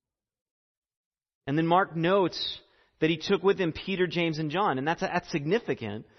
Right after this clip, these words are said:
because this only happens three times in this gospel. And consider the other two times. It's on the Mount of Transfiguration where they see Christ glorified,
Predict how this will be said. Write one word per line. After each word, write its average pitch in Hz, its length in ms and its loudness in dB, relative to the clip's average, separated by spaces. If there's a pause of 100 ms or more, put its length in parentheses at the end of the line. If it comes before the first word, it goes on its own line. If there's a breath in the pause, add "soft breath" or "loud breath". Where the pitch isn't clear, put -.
(260 soft breath)
because 175 280 2 (160)
this 202 160 0
only 247 220 0
happens 180 480 0
three 196 160 -4
times 170 380 -2
in 135 60 -8
this 131 120 -10
gospel. - 460 -4 (680)
And 139 100 -6
consider 220 320 2
the 196 140 6
other 170 140 2
two 165 160 -8
times. 139 480 -6 (2250)
It's - 140 -16 (220)
on 147 160 2
the 143 40 -2
Mount 143 240 2
of - 60 -12
Transfiguration 160 880 -4 (360)
where 135 140 -4
they 135 100 2
see 160 500 -2 (540)
Christ 151 320 -2
glorified, 135 640 -2